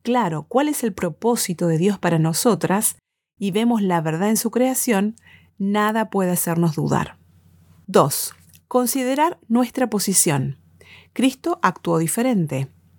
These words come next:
Jesucristo no tomó ningún lado. Él no siguió ninguna corriente de pensamiento o filosofía. Él siempre respondió en contra de lo que todos esperaban.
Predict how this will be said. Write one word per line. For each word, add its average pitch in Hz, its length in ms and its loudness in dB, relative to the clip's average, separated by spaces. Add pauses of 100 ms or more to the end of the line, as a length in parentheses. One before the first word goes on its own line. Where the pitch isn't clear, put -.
(120)
Jesucristo 330 800 -2
no 277 160 0
tomó 254 300 0
ningún 196 340 0
lado. 143 420 -2 (440)
Él 294 120 -4
no 302 120 0
siguió 214 400 0
ninguna 185 480 0
corriente 190 580 0
de 190 140 0
pensamiento 202 800 0
o 180 80 2
filosofía. 160 880 -2 (320)
Él 233 180 2
siempre 277 460 0
respondió 208 680 0 (380)
en 311 240 -2
contra 190 580 -2 (380)
de 185 160 -2
lo 180 160 0
que 170 100 -2
todos 202 380 -2
esperaban. 143 680 0